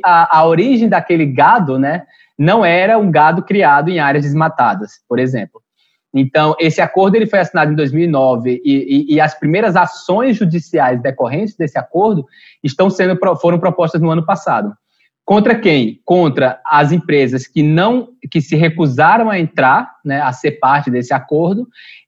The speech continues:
e contra aquelas empresas que eram parte do acordo, mas que não estavam cumprindo com as obrigações estipuladas ali,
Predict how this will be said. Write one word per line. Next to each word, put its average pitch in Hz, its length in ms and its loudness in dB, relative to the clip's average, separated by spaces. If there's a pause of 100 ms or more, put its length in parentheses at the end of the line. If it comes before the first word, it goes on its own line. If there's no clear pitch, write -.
e 214 120 2
contra 269 460 2
aquelas 202 360 0
empresas 185 640 -2
que 208 300 0
eram 233 260 2
parte 233 480 0
do 175 160 0
acordo, 208 460 0
mas 226 180 0
que 214 120 -4
não 233 100 0
estavam 214 320 0
cumprindo 202 400 -2
com 226 80 -2
as 202 80 0
obrigações 202 640 0
estipuladas 180 640 -2
ali, 156 360 0